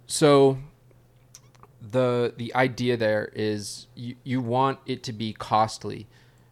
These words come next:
to, uh, acquire an Urbit address. It doesn't need to be a lot of money. It, it shouldn't really ever be more than, you know, ten bucks to, to acquire a, a networking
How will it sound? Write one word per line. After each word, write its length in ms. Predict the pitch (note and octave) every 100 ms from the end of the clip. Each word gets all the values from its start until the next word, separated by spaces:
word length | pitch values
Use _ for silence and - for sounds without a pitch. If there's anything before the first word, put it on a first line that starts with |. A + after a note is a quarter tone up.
| _ _
to, 540 | - A#2 A2+ A2 G#2 G2+ _ _ _ _ _ _ -
uh, 320 | A#2 G#2+ G#2+ G2+ -
acquire 760 | - - - A#2 A#2+ B2+ C3 - _ _ _ _ _ _ -
an 140 | B2
Urbit 260 | B2 B2 B2
address. 420 | A2+ A#2+ A#2+ -
It 80 | C3
doesn't 260 | D3+ D3+ E3
need 200 | D#3+ D#3+
to 80 | C3
be 360 | A#2+ A#2+ A2+ - -
a 100 | A2
lot 240 | G#2+ C3
of 120 | G#2
money. 280 | G#2 - - _ _ _ -
It, 180 | A#2 A2+ _ _ -
it 140 | A#2 A2+
shouldn't 440 | - D3+ D3 C#3 A2+
really 420 | A2+ C#3 B2 G#2
ever 260 | A#2 A#2+ G#2+
be 280 | A2 A2
more 320 | G#2 G#2+ A2 G#2+
than, 320 | G#2 G#2 A2+
you 80 | B2
know, 180 | G#2+ - _ -
ten 280 | - G#2 G2+
bucks 460 | G#2 - - - _ - - - _ -
to, 260 | - G#2 E2+ -
to 180 | A#2+ G#2+
acquire 600 | - A2+ G#2+ G#2 G#2 -
a, 140 | G#2+ - -
a 60 |
networking 680 | G#2+ G#2 G#2+ G#2+ G#2+ G#2